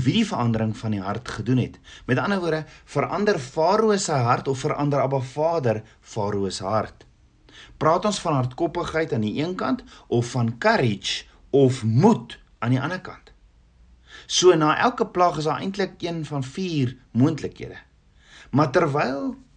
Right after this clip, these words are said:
maar, maar, maar terug na die oorspronklike vraag, het Abba Vader Farao se vrye wil weggeneem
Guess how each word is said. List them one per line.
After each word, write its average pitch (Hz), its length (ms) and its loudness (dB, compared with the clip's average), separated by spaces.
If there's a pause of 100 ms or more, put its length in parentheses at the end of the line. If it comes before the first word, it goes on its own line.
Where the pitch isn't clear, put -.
(240)
maar, 143 280 2
maar, 143 220 0
maar 143 160 -2
terug 240 260 0
na 202 80 0
die 165 140 -2
oorspronklike 147 720 -4
vraag, 107 280 -4 (200)
het - 260 0
Abba 330 280 0
Vader 147 520 -2
Farao 156 580 -4
se 135 180 -4
vrye 170 440 -6
wil 104 360 -2
weggeneem 147 640 -6